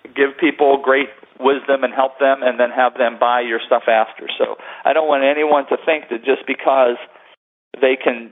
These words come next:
stand up and speak in front of a group that people are gonna buy their products. Nothing could be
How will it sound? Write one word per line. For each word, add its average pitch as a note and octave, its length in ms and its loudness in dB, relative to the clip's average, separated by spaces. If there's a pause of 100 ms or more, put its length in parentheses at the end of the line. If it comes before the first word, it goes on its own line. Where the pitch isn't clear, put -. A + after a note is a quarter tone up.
(120)
stand C#3 280 0
up C3 200 2
and A#2+ 160 -2 (100)
speak D3 320 -2
in B2+ 220 -6
front C3+ 180 2
of A#2 100 0
a A2+ 80 2
group E3 480 2
that A2+ 140 0
people C3 280 0
are A#2+ 100 2
gonna A2+ 120 -6
buy A2+ 160 2
their A2 140 2
products. - 540 0
Nothing B2 420 -2
could B2 140 -2
be A#2 100 -6